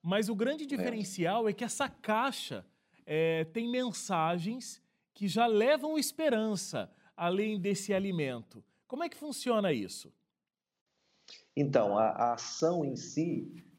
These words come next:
Speaker 2: funciona da seguinte forma: né? Nós, é, cedemos aqui na igreja as caixas, né, pras pessoas interessadas, elas vêm até aqui. Dentro dessa caixa vai lá os vinte e dois itens, né,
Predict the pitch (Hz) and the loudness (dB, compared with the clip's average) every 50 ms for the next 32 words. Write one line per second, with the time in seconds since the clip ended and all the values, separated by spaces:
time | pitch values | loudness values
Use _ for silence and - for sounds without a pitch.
0 | _ _ _ - 127 127 123 120 - 131 131 135 131 131 131 - - 123 110 123 | _ _ _ -8 -6 -6 -6 -4 -4 -4 -2 0 0 0 0 0 -2 -6 -6 -6
1 | 131 - - - - - 98 95 87 82 85 85 90 101 113 120 113 110 110 113 | -6 -8 -10 -16 -6 -4 -4 -4 -2 -6 -8 -6 -2 -2 -2 0 0 0 2 4
2 | 117 113 110 - - - - - - _ _ _ _ _ _ - 92 95 98 98 | 4 4 2 -2 -8 -12 -14 -16 -20 _ _ _ _ _ _ -4 0 0 0 0
3 | 98 - - 156 156 131 110 123 135 160 156 123 110 110 101 - - 107 107 104 | 0 0 2 2 2 4 2 0 0 0 0 -2 -2 -4 -4 -4 -6 -6 -4 -6
4 | 95 90 95 98 104 107 107 107 101 - - - - - 92 92 98 117 139 139 | -6 -4 -4 -2 -2 -2 -2 -4 -8 -12 -12 -16 -10 -6 -2 0 2 0 0 -2
5 | - - 104 92 - 90 95 98 110 135 151 - - 104 - - - 101 95 - | -2 -4 -4 -4 -4 -8 -8 -4 -4 -4 -6 -6 -8 -8 -8 -4 -4 -4 -4 -2
6 | - 101 101 104 98 - - - - 107 107 95 101 107 101 98 95 - - - | 0 2 2 2 0 -2 -6 -10 -10 -8 -8 0 0 0 2 2 -2 -4 -2 0
7 | 95 98 110 127 127 131 117 101 104 104 104 101 98 95 - 107 107 107 104 101 | 2 4 4 4 4 2 -2 -2 -2 -2 -2 -2 -4 -4 -6 -6 -4 -4 -6 -4
8 | - 101 101 98 - - - 110 117 - - - - - - - - _ _ _ | -2 -2 -2 -2 -6 -4 2 2 2 2 2 -2 -8 -12 -16 -20 -20 _ _ _
9 | _ _ _ - 110 113 117 110 110 110 107 104 107 107 - 110 98 - - 107 | _ _ _ 0 2 2 2 2 0 0 2 2 2 2 2 0 -2 0 2 4
10 | 104 113 113 - - 110 98 95 104 104 104 104 101 101 101 101 101 101 101 - | 4 4 2 0 -2 -4 -2 0 2 2 2 2 0 0 -2 -2 -2 -2 -6 -10
11 | - - 110 120 127 123 - 123 107 104 107 107 98 104 104 107 123 147 147 - | -12 -10 -8 -8 -8 -6 -8 -6 -2 -2 -2 -2 -4 -8 -4 -2 -2 -2 -2 -4
12 | - 90 - - - 92 95 107 127 151 156 | -10 -12 -14 -18 -20 -12 -8 -6 -6 -6 -6